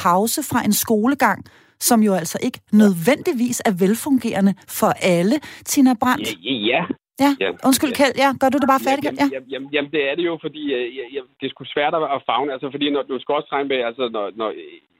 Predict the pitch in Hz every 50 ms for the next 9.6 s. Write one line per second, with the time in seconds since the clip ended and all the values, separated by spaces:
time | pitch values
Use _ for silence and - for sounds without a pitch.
0 | _ - 127 135 131 - 156 131 - - 131 117 143 143 135 127 113 107 - -
1 | 120 113 117 135 151 139 113 113 107 95 101 107 110 104 - 107 107 110 120 143
2 | 165 156 - - 113 107 110 123 120 110 110 131 117 _ _ _ _ _ - -
3 | 131 131 175 180 170 160 156 151 147 143 151 156 139 120 117 147 180 165 147 -
4 | 151 135 120 123 135 135 160 175 160 165 - 160 156 - - 117 107 113 123 _
5 | 156 135 120 110 101 113 110 120 131 123 110 87 95 92 85 - _ _ 101 95
6 | 98 - - 117 123 - 127 127 - - 135 147 156 147 131 127 127 - - -
7 | _ _ _ _ _ _ _ - - 131 123 - - 135 156 165 160 - - 151
8 | 151 147 143 139 139 135 120 120 135 - 170 156 147 - _ _ _ _ _ _
9 | _ _ - - - - - 143 151 123 120 139